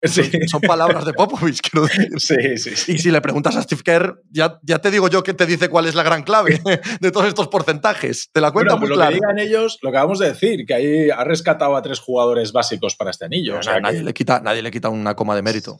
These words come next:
Speaker 2: Faltaba más, faltaba más. Es, y todo lo que habíamos hablado al principio del programa de la cultura, hombre, no se entiende sin él. O sea, esta, eh, la cultura generada en los Golden State Warriors parte también de su liderazgo y de su presencia continuada.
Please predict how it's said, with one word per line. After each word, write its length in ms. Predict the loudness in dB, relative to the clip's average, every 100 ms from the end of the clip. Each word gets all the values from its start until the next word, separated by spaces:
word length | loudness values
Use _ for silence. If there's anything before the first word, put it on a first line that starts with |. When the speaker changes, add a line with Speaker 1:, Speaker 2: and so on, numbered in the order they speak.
| -14
Speaker 2:
Faltaba 280 | -8 -6 -4
más, 360 | -6 -8 -20 -20
faltaba 300 | -10 -8 -2
más. 280 | -2 -2
Es, 160 | -6 -6
y 180 | -4 -4
todo 260 | 0 2 2
lo 80 |
que 80 | 2
habíamos 260 | 2 0 2
hablado 140 | 2
al 40 | 2
principio 300 | -2 -2 0
del 100 | 2
programa 320 | 2 2 2
de 80 | 0
la 120 | -2
cultura, 600 | -4 -6 0 2 2 0 _ _ _ _
hombre, 180 | -10
no 100 | -6
se 100 | -6 -6
entiende 300 | -6 -6 -4
sin 140 | -4
él. 180 | -6 -10
O 500 | _ _ _ _ _
sea, 240 | -2 0 0
esta, 260 | 0 0
eh, 200 | 0 -2 0
la 160 | -2
cultura 400 | -2 -6 0 0
generada 480 | 2 0 0 2 2
en 60 | 0
los 100 | 0
Golden 200 | -2 -4
State 160 | -2
Warriors 440 | 0 2 4 2 0 _ _ _ _ _ _ -4
parte 340 | -4 -2 -2
también 360 | 0 0 0 2
de 80 | 2
su 160 | 2
liderazgo 440 | 2 2 2 2 0
y 20 |
de 80 | 0
su 120 | 0
presencia 380 | -2 -2 0 0
continuada. 680 | 2 0 0 0 0 -4